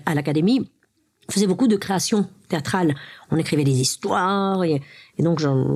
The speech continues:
je faisais beaucoup, beaucoup ça. Et j'étais très à l'aise dans l'expression orale. Et donc, je pense que,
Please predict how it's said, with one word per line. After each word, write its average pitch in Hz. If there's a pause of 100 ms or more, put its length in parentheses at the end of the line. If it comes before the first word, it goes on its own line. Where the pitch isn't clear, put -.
(320)
je 151
faisais 156
beaucoup, 180
beaucoup 180
ça. 214
Et 247
j'étais 208
très 190
à 165
l'aise 196
dans 180
l'expression 175
orale. 160 (580)
Et 208
donc, 285
je -
pense 254
que, 208